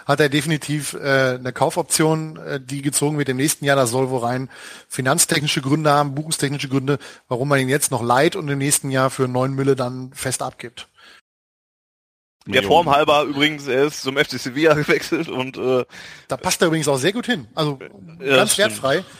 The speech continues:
Speaker 1: Ähm, von der Art und Weise, wie der F C Sevilla Fußball spielt, sprich dieses, nicht so wie wir mit, mit Pressing, all den Scheiß,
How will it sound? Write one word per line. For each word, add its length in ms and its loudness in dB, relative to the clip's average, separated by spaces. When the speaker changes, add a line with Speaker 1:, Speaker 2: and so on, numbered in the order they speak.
Speaker 1:
Ähm, 300 -4
von 160 -2
der 100 2
Art 160 0
und 140 0
Weise, 400 2
wie 140 -4
der 160 0
F 100 -2
C 80 -4
Sevilla 320 0
Fußball 340 0
spielt, 360 -8
sprich 260 -10
dieses, 360 -4
nicht 240 -4
so 160 -2
wie 140 -6
wir 340 4
mit, 320 -10
mit 160 -14
Pressing, 400 -2
all 220 -2
den 160 -2
Scheiß, 420 0